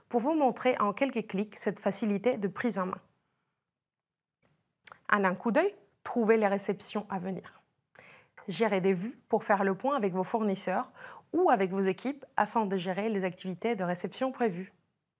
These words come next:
Lorsque le fournisseur livre la marchandise ou les services, cette application permet d'enregistrer les mouvements d'entrée. Chaque poste peut être saisi soit en montant,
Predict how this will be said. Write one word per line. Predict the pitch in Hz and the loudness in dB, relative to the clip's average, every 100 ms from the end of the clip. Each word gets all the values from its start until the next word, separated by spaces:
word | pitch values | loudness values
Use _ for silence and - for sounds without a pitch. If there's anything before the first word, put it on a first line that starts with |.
| _ _ _ _ _ _ _ _ _ _ _ - - - - - | _ _ _ _ _ _ _ _ _ _ _ -20 -20 -20 -18 0
Lorsque | 220 247 - | 2 2 4
le | 247 | 2
fournisseur | 226 233 226 220 226 226 220 | 4 2 4 2 4 4 4
livre | 220 202 | 0 2
la | 214 196 | 2 2
marchandise | 190 - 208 190 208 196 - | 0 0 0 2 0 -2 -4
ou | 247 | 0
les | 220 | 2
services, | 190 190 180 285 - - _ _ - - | 2 0 0 -2 -4 -16 _ _ -20 -10
cette | - - | -2 2
application | 254 196 180 180 320 | 2 0 -2 -2 -2
permet | 285 214 190 | 0 2 2
d'enregistrer | 180 185 180 202 - 285 | 0 0 -2 -4 0 0
les | 240 | 2
mouvements | 208 226 285 | 2 2 0
d'entrée. | 254 226 - - _ _ - - - - - - | 2 -2 -4 -10 _ _ -20 -20 -20 -20 -20 -20
Chaque | - - 185 - | -6 2 2 2
poste | - 294 - - | 0 0 -2 -10
peut | 180 196 | -6 -4
être | 180 - 190 | -4 -4 -4
saisi | - 185 180 - | -2 -2 -4 -10
soit | - 262 233 | -4 2 4
en | |
montant, | 190 185 190 254 359 | 4 0 -2 -2 -4